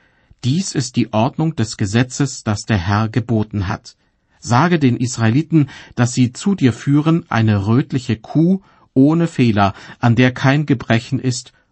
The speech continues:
und auf die noch nie ein Joch gekommen ist.“ Kurze Zwischenbemerkung. Allein die Tatsache, dass ein weibliches Tier geopfert werden sollte,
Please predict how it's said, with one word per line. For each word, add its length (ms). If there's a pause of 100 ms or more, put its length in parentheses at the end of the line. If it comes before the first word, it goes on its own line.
(120)
und 360
auf 200
die 360
noch 280
nie 340
ein 180
Joch 340
gekommen 500
ist.“ 380 (840)
Kurze 340
Zwischenbemerkung. 880 (540)
Allein 340
die 120
Tatsache, 640 (240)
dass 240
ein 280
weibliches 680
Tier 300
geopfert 600
werden 260
sollte, 460